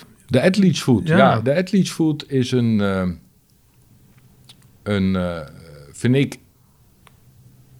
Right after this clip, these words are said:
Speaker 1: een, een hele mooie formule. Een hele bijzondere formule. Ehm, maar ook wel realistisch in een heel moeilijk omveld.
Speaker 2: Ja, je schuurt aan tegen echt fashion ook, denk ik.
Speaker 1: Nou, dat is één. En je zit hier in een wereld waar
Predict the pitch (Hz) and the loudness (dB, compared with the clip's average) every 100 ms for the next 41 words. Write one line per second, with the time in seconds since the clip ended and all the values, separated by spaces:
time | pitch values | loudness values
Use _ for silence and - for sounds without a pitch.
0 | _ 117 113 113 113 107 127 139 113 107 | _ 0 0 2 2 4 4 4 2 2
1 | 120 139 151 139 120 113 107 95 92 98 | 2 2 4 4 2 0 2 0 0 0
2 | 123 113 92 101 98 135 131 101 92 98 | 2 0 -2 -2 0 0 0 -2 -4 -2
3 | 104 143 202 - _ _ - - - _ | -2 -2 -4 -10 _ _ -20 -20 -20 _
4 | - 117 123 120 113 123 156 160 156 139 | -6 2 4 4 2 0 2 0 4 4
5 | 127 131 123 131 151 139 117 123 120 110 | 4 4 2 0 0 -2 0 0 2 2
6 | 160 160 131 147 127 117 160 147 117 78 | 2 4 4 4 2 0 -4 -2 -2 -4
7 | - - _ _ _ _ 147 127 131 123 | -10 -20 _ _ _ _ -6 -2 -2 -4
8 | - - - - - 131 117 113 120 117 | -8 -10 -6 -6 -2 -2 -2 -4 -4 -6
9 | - 135 - 151 - 110 104 - - 117 | -6 -6 -4 -4 -4 -8 -8 -14 -14 -14
10 | - - - 127 123 117 143 139 139 139 | -14 -12 0 2 4 2 0 0 -2 0
11 | 107 113 113 151 151 127 120 107 113 196 | 0 0 -2 -4 -4 -2 0 -2 -2 -2
12 | 113 127 120 120 113 110 | -2 -4 -2 2 2 0